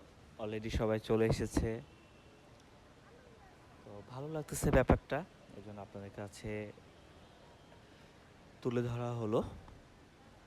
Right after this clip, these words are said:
তো এই মুহূর্তে সবাই, আহ, বিভিন্ন রকমের শাড়ি পরে দলে দলে যোগদান করেছে। তো আমরা দেখতে পাচ্ছি, আহ,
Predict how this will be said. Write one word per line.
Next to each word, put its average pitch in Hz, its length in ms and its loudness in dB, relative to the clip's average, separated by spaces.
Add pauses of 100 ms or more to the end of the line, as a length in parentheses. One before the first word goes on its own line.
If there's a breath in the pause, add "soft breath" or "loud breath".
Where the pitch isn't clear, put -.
(280)
তো 98 60 -16 (140)
এই 107 120 -10
মুহূর্তে 120 640 -12 (120)
সবাই, 113 560 -2 (320)
আহ, 98 440 -10 (460)
বিভিন্ন 107 320 -4
রকমের 107 500 -4
শাড়ি 104 460 0
পরে 107 320 4 (2000)
দলে 107 220 -2
দলে 107 260 2
যোগদান 110 460 -4
করেছে। 110 500 4 (2500)
তো 107 400 -12 (100)
আমরা 107 200 -8
দেখতে 107 320 -6
পাচ্ছি, 117 760 -2
আহ, 101 100 -10